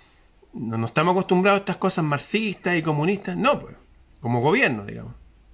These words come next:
Dice, "En torno a un estatuto de garantías democráticas, incorporado a la Constitución política, el que tuvo como preciso objeto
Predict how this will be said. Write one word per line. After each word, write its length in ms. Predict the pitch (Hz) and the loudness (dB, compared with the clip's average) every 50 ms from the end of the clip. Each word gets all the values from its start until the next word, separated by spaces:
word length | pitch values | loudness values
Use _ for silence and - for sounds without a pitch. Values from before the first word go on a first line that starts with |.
| - _ _ _ - - - - - - - _ _ _ _ _ _ _ - | -20 _ _ _ -20 -20 -20 -20 -20 -20 -20 _ _ _ _ _ _ _ -2
Dice, 360 | 147 139 165 160 - - - - _ _ _ _ - - - _ - - - - - - _ _ _ _ _ _ _ _ _ _ _ _ | 0 0 0 0 -2 -4 -14 -20 _ _ _ _ -20 -20 -20 _ -20 -20 -20 -20 -20 -20 _ _ _ _ _ _ _ _ _ _ _ _
"En 120 | - 139 127 | 0 0 2
torno 240 | - 202 208 202 196 | 4 4 6 6 6
a 20 | |
un 40 | 185 | 6
estatuto 380 | 175 - 175 156 175 190 175 175 | 6 4 2 2 4 6 6 6
de 80 | 175 | 6
garantías 420 | 160 160 147 143 135 - 160 151 143 | 6 4 4 2 2 2 2 2 2
democráticas, 720 | 147 151 156 147 208 226 226 208 226 190 208 208 214 180 - - - - - - _ - _ _ _ _ _ _ _ _ _ _ _ _ | 2 0 0 2 2 2 2 2 0 0 0 0 0 -2 -6 -12 -20 -20 -20 -20 _ -20 _ _ _ _ _ _ _ _ _ _ _ _
incorporado 480 | - 127 - 147 135 - - 139 139 147 | -4 -2 0 0 0 2 2 4 6 6
a 40 | 139 | 6
la 60 | 135 | 4
Constitución 400 | 127 123 135 120 127 117 143 131 | 2 0 -2 -2 0 0 0 0
política, 440 | - 156 151 180 196 190 202 190 185 | 0 2 2 2 2 0 0 0 0
el 100 | 156 139 | 0 0
que 120 | - 143 | -2 0
tuvo 260 | 131 175 185 185 170 | 2 4 6 6 6
como 200 | 151 156 143 135 | 4 2 2 2
preciso 600 | - 135 135 131 - - 269 277 254 - 277 254 | 2 2 0 0 0 2 2 2 2 0 -2 -2
objeto 680 | 220 - - - 220 240 208 147 139 123 117 120 - | -2 -2 -4 0 0 0 0 0 -2 -4 -6 -6 -8